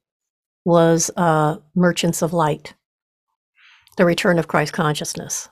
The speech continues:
And I've had her on my podcast. And in her books, she actually told some of the more, quote unquote, fantastic stories about her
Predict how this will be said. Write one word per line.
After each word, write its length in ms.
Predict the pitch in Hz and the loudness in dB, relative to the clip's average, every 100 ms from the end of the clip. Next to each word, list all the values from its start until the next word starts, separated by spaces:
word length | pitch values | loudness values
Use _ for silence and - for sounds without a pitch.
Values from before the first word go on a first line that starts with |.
| - | -6
And 140 | 180 | 0
I've 140 | 160 151 | 2 2
had 180 | 175 165 | 2 2
her 100 | 180 | 4
on 120 | 185 | 4
my 120 | 185 | 2
podcast. 920 | 185 196 175 170 165 151 151 147 - - _ _ _ _ _ | 0 -2 -2 -2 -2 -2 -2 -4 -10 -16 _ _ _ _ _
And 220 | 180 170 - | 0 0 4
in 180 | 220 | 6
her 220 | 240 262 247 | 6 2 0
books, 500 | - 226 190 - - | 2 0 0 -2 -8
she 300 | - - - | -4 -2 -2
actually 420 | 233 240 - 208 | -2 -4 0 -2
told 400 | 202 - 247 220 | 0 -2 0 0
some 260 | - 196 202 | -2 0 2
of 120 | 190 | 4
the 80 | 185 | 4
more, 380 | 180 180 185 190 | 4 6 4 2
quote 280 | - 170 165 | -4 0 0
unquote, 320 | 160 170 165 | 0 -2 -2
fantastic 720 | - 156 151 165 175 - 185 | -2 -2 0 0 0 -2 -4
stories 800 | - 170 175 202 262 311 - - _ _ _ _ _ _ _ _ _ - | -2 0 2 2 2 0 -4 -14 _ _ _ _ _ _ _ _ _ -10
about 440 | 156 147 165 - | -2 0 0 0
her 340 | - 175 190 | 2 4 4